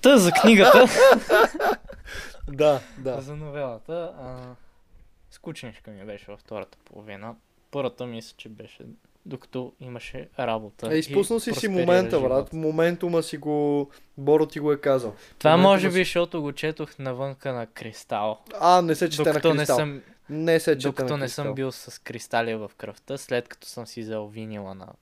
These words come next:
Speaker 1: Station to Station.
Speaker 2: Да, не четеме на Кристал. Четеме в, а, Южен парк, а, кучешката Ц Ц С, но... Кристал
Speaker 1: Южен парк
Speaker 2: изобщо
Speaker 1: има
Speaker 2: не е място.
Speaker 1: супер много хора, как може там?
Speaker 2: Аз, аз четох ония ден там.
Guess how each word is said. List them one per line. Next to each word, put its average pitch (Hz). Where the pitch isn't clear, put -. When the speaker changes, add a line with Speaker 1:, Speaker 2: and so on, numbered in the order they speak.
Speaker 1:
Station -
to -
Station. -
Speaker 2:
Да, 117
не 123
четеме 131
на 117
Кристал. 107
Четеме 135
в, 120
а, 117
Южен 139
парк, 165
а, 117
кучешката -
Ц 151
Ц 160
С, -
но... 131
Кристал 143
Speaker 1:
Южен 196
парк 175
Speaker 2:
изобщо -
Speaker 1:
има 202
Speaker 2:
не 208
е -
място. -
Speaker 1:
супер 226
много 202
хора, -
как -
може 151
там? -
Speaker 2:
Аз, 143
аз 156
четох 165
ония 165
ден 147
там. 113